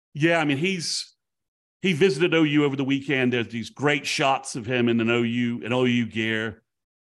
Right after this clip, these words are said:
um, jumping, vertically jumping, like, over Miguel Chavis. And then he's, he has one gif of him doing his patented standing backflip.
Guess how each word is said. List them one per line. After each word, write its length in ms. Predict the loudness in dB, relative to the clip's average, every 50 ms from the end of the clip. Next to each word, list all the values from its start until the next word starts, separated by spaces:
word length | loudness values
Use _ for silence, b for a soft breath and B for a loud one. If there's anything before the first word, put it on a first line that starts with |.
| -14
um, 300 | -8 -6 -4 -4 -4 -6
jumping, 800 | -4 0 0 2 2 0 0 0 0 0 2 2 0 -2 -4 -10 -12
vertically 440 | -4 -2 0 0 0 -2 -4 -6 -6
jumping, 600 | -4 -2 0 0 0 -2 -2 -4 -2 -2 -2 -2
like, 220 | -2 -4 -6 -4
over 600 | -4 -2 -2 -2 -2 0 -2 0 0 -2 -4 -8 _ _ _ _
Miguel 400 | -6 -6 -4 -2 0 0 0 -2
Chavis. 760 | -4 -4 -2 0 0 0 0 0 -2 -2 -4 -6 -6 -6 -8 -12 _ _ _ _ _ _ _ _ _ _ -8
And 200 | -6 -4 -2 0
then 120 | 0 0 0
he's, 240 | 0 -2 -4 -6 -12 _ _
he 100 | -6 -4
has 200 | -2 -2 -2 -2
one 200 | -2 0 0 0
gif 340 | 0 0 -2 -2 -2 -2 -4
of 100 | -6 -6
him 160 | -6 -6 -4
doing 280 | -2 -2 0 0 0 0
his 180 | 0 -4 -4
patented 800 | -6 -8 -4 -2 -2 -2 -4 -4 -6 -6 -6 -4 -4 -6 -6 -6 -10 _ _ _ _ _ _ _ _ _ _ _
standing 540 | -16 -10 -4 -2 -2 0 0 0 -2 -4 -4
backflip. 680 | -2 -2 0 0 -2 -4 -10 -10 -6 -4 -4 -4 -6 -8